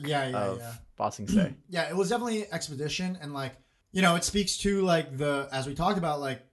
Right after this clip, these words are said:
Speaker 1: the show getting more mature themed, like, it definitely didn't end on, like, a joyful season one,
Speaker 2: Mm-hmm.
Speaker 1: Avatar, yay! No,
Speaker 2: Yeah.
Speaker 1: like, it ended, like,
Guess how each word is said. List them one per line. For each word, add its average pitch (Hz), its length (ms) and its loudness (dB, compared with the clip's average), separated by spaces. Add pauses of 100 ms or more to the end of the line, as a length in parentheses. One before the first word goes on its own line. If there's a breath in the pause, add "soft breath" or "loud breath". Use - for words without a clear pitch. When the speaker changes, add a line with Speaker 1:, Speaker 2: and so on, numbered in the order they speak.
(200)
Speaker 1:
the 135 120 -6
show 135 560 0
getting 131 300 -4
more 127 160 -4
mature 120 340 -6
themed, 175 380 -4
like, 123 340 -6 (520)
it 147 160 -4
definitely 185 680 0 (160)
didn't 151 320 0
end 143 220 -4
on, 139 100 -4
like, 131 160 -8
a 131 60 -4
joyful 135 960 0
season 175 500 -2
one, 175 340 -4
Speaker 2:
Mm-hmm. 202 100 -4
Speaker 1:
Avatar, 190 460 -2
yay! 233 1160 0
No, 147 360 4
Speaker 2:
Yeah. 139 120 -4
Speaker 1:
like, 135 300 -8
it 139 140 -12
ended, 160 300 -4
like, 123 280 -4